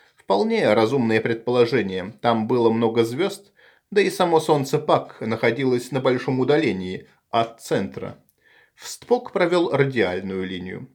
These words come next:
Здесь погрешность уже больше. Исходная ошибка, колебание курса. Прямая линия со временем могла потерять прежний вид –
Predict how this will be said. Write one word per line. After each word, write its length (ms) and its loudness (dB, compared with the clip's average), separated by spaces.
Здесь 300 -4
погрешность 720 -2
уже 200 0
больше. 580 -6
Исходная 640 2
ошибка, 520 0
колебание 640 0
курса. 580 -8
Прямая 440 4
линия 360 6
со 160 4
временем 440 4
могла 420 4
потерять 520 2
прежний 500 0
вид – 240 -2